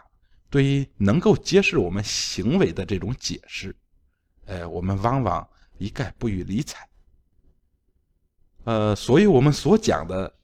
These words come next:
这本书的名字，它的名字就叫《脑中的大象》。那么前面讲的两位人物，凯文和罗宾，就是本书的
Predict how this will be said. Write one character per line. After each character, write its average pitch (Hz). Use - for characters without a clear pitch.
这 196
本 117
书 -
的 -
名 95
字， -
它 -
的 123
名 104
字 170
就 160
叫 -
《脑 87
中 160
的 -
大 -
象》。 143
那 156
么 147
前 139
面 202
讲 101
的 139
两 98
位 127
人 95
物， 170
凯 78
文 90
和 -
罗 98
宾， 170
就 185
是 -
本 -
书 131
的 -